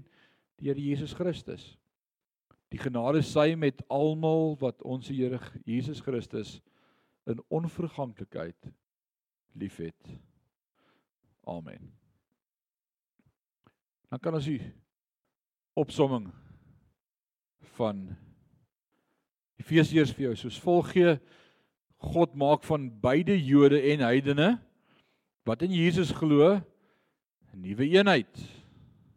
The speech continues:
Ons noem dit kerk. Right, jy, jy verstaan dit. 'n Nuwe eenheid, kerk.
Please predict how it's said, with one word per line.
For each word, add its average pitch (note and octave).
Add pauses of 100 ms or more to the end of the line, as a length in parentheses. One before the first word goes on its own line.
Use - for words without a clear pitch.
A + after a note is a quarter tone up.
(140)
Ons -
noem G2+
dit A2+
kerk. E3 (1700)
Right, C3
jy, G#2+ (180)
jy G2
verstaan G#2+
dit. - (760)
'n F2
Nuwe A#2
eenheid, E3 (480)
kerk. G2+